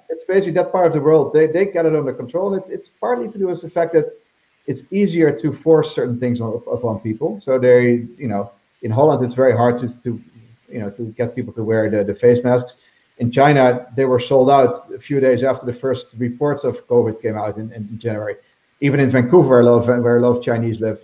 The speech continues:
you know, I tried to buy on January twenty-third this year, tried to buy face masks. They were sold out already here in Vancouver. So, you know, Chinese in general are, are quicker to see, you know, to see a risk, and they're more risk averse, I guess. And so they're willing to do more to, to, you know, to stop the virus.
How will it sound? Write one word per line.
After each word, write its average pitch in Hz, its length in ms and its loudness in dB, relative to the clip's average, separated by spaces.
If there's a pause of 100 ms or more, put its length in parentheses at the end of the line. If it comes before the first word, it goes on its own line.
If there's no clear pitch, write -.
you 131 100 -6
know, 107 80 -4
I 117 60 -4
tried 127 240 -2
to 123 60 -4
buy 120 200 0
on 117 140 -2
January 120 340 2
twenty-third 123 640 -2 (240)
this 123 240 -4
year, 120 320 -2 (200)
tried 123 100 0
to 120 60 2
buy 120 140 0
face 123 300 2
masks. 131 240 -4
They 135 60 0
were 147 100 2
sold 160 220 2
out 123 120 2
already 104 220 0
here 123 200 0
in 120 80 -2
Vancouver. 147 400 -4 (520)
So, 151 540 2
you 160 80 0
know, 151 120 4
Chinese 175 340 0
in 151 60 0
general 147 320 4
are, 135 200 2
are 135 120 -4
quicker 160 400 -2
to 135 80 -8
see, 131 300 -6
you 131 180 -6
know, 107 200 -4
to 113 180 -14
see 127 200 -6
a 117 60 -2
risk, 120 300 -4
and 131 100 -4
they're 127 200 4
more 123 180 2
risk 123 240 -2
averse, 117 300 -2
I 170 80 0
guess. - 260 -4 (380)
And 123 100 -6
so 165 100 6
they're 143 140 4
willing 147 240 4
to 139 100 -4
do 120 140 0
more 123 320 2
to, 120 220 -4
to, 117 360 -4
you 127 80 -4
know, 107 220 -8 (320)
to 120 60 -18
stop 135 240 -2
the 123 80 -2
virus. 110 320 -2